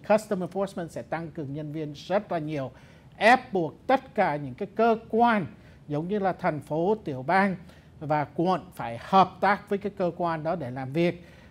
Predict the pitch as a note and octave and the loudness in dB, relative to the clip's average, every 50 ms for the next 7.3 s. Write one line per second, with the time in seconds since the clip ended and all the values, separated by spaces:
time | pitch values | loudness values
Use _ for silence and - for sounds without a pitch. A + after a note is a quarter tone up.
0 | - - C#3 C#3+ D3+ E3+ E3 D#3+ D#3 D3+ - - G3 G3 G#3 G#3 F#3 F3+ F3 C#3+ | -18 -8 0 2 4 4 6 4 2 0 -2 2 4 4 4 4 2 -2 -4 -6
1 | C#3 B2+ A2+ D3 - - - - - - - - - - - - - - - - | -6 -4 -4 -4 -6 -6 -8 -16 -20 -20 -20 -20 -20 -20 -20 -20 -20 -20 -20 -20
2 | - - - - - - D#3+ D#3 - - - F3 F#3 F#3 F3+ F#3 - G#3 F#3 - | -20 -20 -20 -20 -20 -18 -18 -18 -12 -4 0 4 4 4 4 4 2 2 2 2
3 | - A3 A3+ A3+ A3+ A3 A3+ C4 C4 - - C#3 - F#3+ G3+ F#3+ F3+ F#3 D#3+ D#3 | 0 -2 -2 0 0 0 0 0 -2 -2 -6 -6 -4 -4 -4 -2 0 -2 0 0
4 | F3 F#3 F3+ F3+ - F#3 F3+ F3 E3 D#3 D3 - - - - - - - - - | 2 2 0 0 0 -2 -2 0 0 -2 -4 -8 -12 -20 -20 -20 -20 -20 -10 0
5 | D#3 E3 E3 D#3+ D3+ D3 D3 E3 A3 A#3+ B3 B3+ B3 B3 C4 C4+ A3 G#3+ F3 D#3 | 2 4 4 4 2 -2 0 2 4 6 6 6 6 6 4 4 4 4 2 2
6 | - C#4 C#4 - - - G3 F3+ - - - B3 A#3+ - - - - - - F#3+ | 0 0 0 -2 -2 0 0 0 0 0 2 2 2 2 -2 -10 -20 -2 4 6
7 | G3 G3 F#3+ F#3 F#3 F3 | 8 8 8 6 4 2